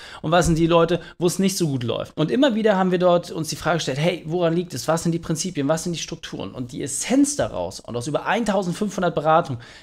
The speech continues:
die haben wir dann wirklich mal nebeneinander gelegt. Und was daraus entstanden ist, das ist unser Selbstdisziplin-Code. Denn das, was wir festgestellt haben, je selbstdisziplinierter ein Mensch ist, desto mehr Freiheit hat er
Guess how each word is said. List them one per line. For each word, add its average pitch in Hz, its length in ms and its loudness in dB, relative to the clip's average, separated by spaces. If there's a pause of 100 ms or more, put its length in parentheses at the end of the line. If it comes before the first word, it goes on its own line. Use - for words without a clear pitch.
(140)
die 202 160 4
haben 196 140 2
wir 180 60 2
dann 160 200 2
wirklich 156 240 -6
mal 156 140 0
nebeneinander 135 420 2
gelegt. 101 340 -6
Und 117 60 0
was 147 160 2
daraus 151 260 0
entstanden 208 440 2
ist, 190 200 -2 (360)
das 156 240 0
ist - 40 -6
unser 139 200 -2
Selbstdisziplin-Code. 123 960 -6 (260)
Denn 180 380 6
das, 123 200 0
was 120 140 -6
wir 107 60 -10
festgestellt - 580 -2
haben, 180 240 0 (320)
je 131 140 -2
selbstdisziplinierter 170 1120 0
ein 131 120 -2
Mensch 123 320 -4
ist, - 460 -2 (260)
desto - 240 -4
mehr 104 160 -2
Freiheit 175 760 0
hat 117 160 -4
er 196 200 -6